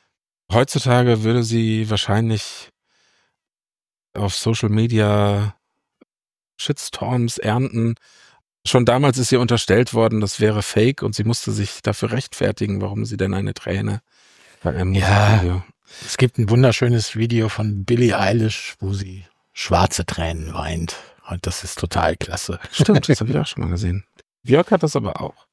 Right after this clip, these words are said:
Speaker 2: Ja. <laughs> Wieso darf man auch nicht, also das ist, äh, das mit dem, dass, dass Menschen nicht weinen sollen öffentlich oder dass die bei Frauen, na, also traditionell bei Frauen ist das ja noch okay, aber Männer schon gar nicht.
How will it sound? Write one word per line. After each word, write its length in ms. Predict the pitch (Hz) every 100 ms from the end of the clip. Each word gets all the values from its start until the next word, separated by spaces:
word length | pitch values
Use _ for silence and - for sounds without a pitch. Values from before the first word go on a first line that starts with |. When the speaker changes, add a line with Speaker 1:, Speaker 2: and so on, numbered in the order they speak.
| _ _ -
Speaker 2:
Ja. 500 | 104 78 80 90 -
<laughs> 1000 | - 110 - - - - _ _ _ _
Wieso 220 | - 135
darf 260 | 151 143 -
man 100 | 170
auch 100 | 143
nicht, 200 | 139 -
also 180 | 113 127
das 220 | 123 123
ist, 160 | 127 -
äh, 120 | 113 110
das 200 | 120 -
mit 160 | 120 -
dem, 140 | 110
dass, 260 | 107 107 -
dass 260 | 107 -
Menschen 380 | 104 107 113 117
nicht 320 | 110 107 -
weinen 380 | 104 107 120 120
sollen 420 | 107 107 110 110 101
öffentlich 540 | 104 - - 101 -
oder 200 | 98 98
dass 180 | 92 -
die 180 | 98 95 - - - - - - _ _ _ _ _ _ _ _ _ -
bei 140 | - 120
Frauen, 420 | - 135 160 160 - _ _ -
na, 120 | 123
also 200 | 123 120
traditionell 580 | - 135 139 - 131 131
bei 120 | 123
Frauen 280 | - 117 139
ist 160 | 120 -
das 140 | -
ja 100 | 127
noch 220 | 123 101
okay, 340 | 120 - 123 127
aber 180 | 117
Männer 300 | 107 113 139
schon 220 | 120 127 120
gar 240 | 104 143
nicht. 360 | 170 190 -